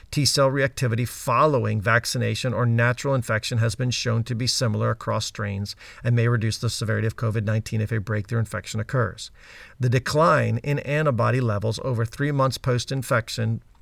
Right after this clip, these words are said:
excuse me, post-vaccination, and the relatively reduced neutralization of variants of concern point to urgent need to identify correlates of clinical protection to inform the timing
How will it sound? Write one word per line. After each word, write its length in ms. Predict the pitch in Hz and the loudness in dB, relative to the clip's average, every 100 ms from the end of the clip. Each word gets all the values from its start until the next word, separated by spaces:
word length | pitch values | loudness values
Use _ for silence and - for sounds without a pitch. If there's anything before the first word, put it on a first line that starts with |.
| - | -16
excuse 260 | - 147 | -4 0
me, 120 | 113 104 | 0 0
post-vaccination, 1160 | - 139 101 127 - 117 127 180 - 101 95 110 - - - | 2 0 2 0 0 0 4 2 2 -4 -6 -8 -14 -18 -2
and 160 | 131 | 2
the 60 | 123 | 4
relatively 500 | 120 143 - 139 123 | 8 8 6 2 2
reduced 400 | 110 107 156 - | 2 2 2 2
neutralization 800 | 147 - 123 117 120 135 - 120 | -2 0 0 2 2 2 0 0
of 100 | 107 | 2
variants 420 | 131 139 120 120 | 4 4 2 0
of 100 | 123 | -4
concern 460 | 147 139 - 110 117 | -4 -4 -2 0 -2
point 320 | - 131 120 | 0 -2 0
to 160 | 127 - | -4 -2
urgent 380 | 139 151 156 - | 0 0 -2 0
need 240 | 120 120 | -2 0
to 80 | 123 | 0
identify 440 | 107 120 123 123 | 2 2 2 -2
correlates 600 | 120 - 156 123 104 117 | -2 2 2 4 0 -2
of 140 | 123 - | -6 -4
clinical 320 | 127 123 120 | -2 -2 -2
protection 560 | 123 127 117 113 123 113 | -4 -2 -2 -2 -2 -2
to 160 | 127 | 0
inform 400 | 120 - 135 143 | 0 0 0 0
the 80 | 147 | 0
timing 480 | - 110 110 113 | 0 0 2 2